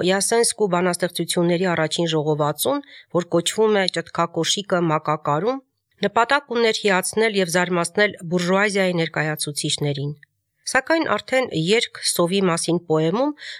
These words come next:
որը նա գրեց մեկ տարի անց, հազար ինը հարյուր քսաներկուսին, ինչպես նաև Երկիրը ձախ կողմում բանաստեղծական ժողովածուններում, արդեն իսկ հնչեցրեց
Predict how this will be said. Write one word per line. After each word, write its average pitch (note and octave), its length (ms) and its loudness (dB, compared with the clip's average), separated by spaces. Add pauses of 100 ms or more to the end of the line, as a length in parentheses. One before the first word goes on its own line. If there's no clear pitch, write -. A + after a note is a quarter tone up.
որը F#3+ 320 4
նա F3 160 4
գրեց E3 340 -2
մեկ D#3+ 160 -2
տարի D#3+ 320 0
անց, C4+ 240 -4 (380)
հազար F#3+ 400 -2
ինը E3+ 180 0
հարյուր D#3+ 320 -4
քսաներկուսին, D#3 800 -4 (420)
ինչպես - 320 0
նաև A3 340 2 (120)
Երկիրը G#3 580 0 (140)
ձախ F3+ 260 0
կողմում E3+ 480 0
բանաստեղծական D3+ 880 -2
ժողովածուններում, C#3+ 1040 -2 (540)
արդեն C4+ 320 0
իսկ - 160 -6
հնչեցրեց E3 800 0